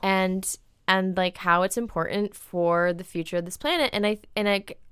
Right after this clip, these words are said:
I loved it and tweeted that out, um, under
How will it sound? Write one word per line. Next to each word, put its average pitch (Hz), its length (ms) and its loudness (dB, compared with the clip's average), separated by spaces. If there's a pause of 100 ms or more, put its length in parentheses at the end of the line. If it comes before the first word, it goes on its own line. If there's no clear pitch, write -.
I 262 340 6
loved 214 380 4
it 214 180 0
and 190 120 -4
tweeted 190 240 -4
that 185 160 2
out, 185 360 2
um, 170 380 -4
under 170 540 -2